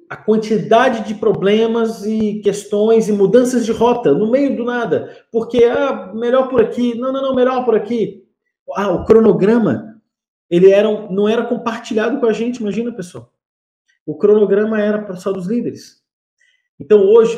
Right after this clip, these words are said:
por exemplo, hoje quando a gente fecha um cronograma aqui de algum projeto, S G quatro,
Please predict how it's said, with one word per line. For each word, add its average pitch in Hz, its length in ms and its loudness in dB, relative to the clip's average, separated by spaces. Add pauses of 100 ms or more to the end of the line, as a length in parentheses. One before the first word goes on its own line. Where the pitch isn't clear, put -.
por 196 100 -4
exemplo, 165 400 -6
hoje 196 220 0
quando 202 120 -2
a 196 40 -6
gente 196 160 -10
fecha 180 260 -4
um 180 80 -12
cronograma 170 600 0
aqui 170 180 -8
de 156 80 -4
algum 160 200 -4
projeto, 151 520 -2
S 123 180 -10
G 120 120 -8
quatro, 170 440 -8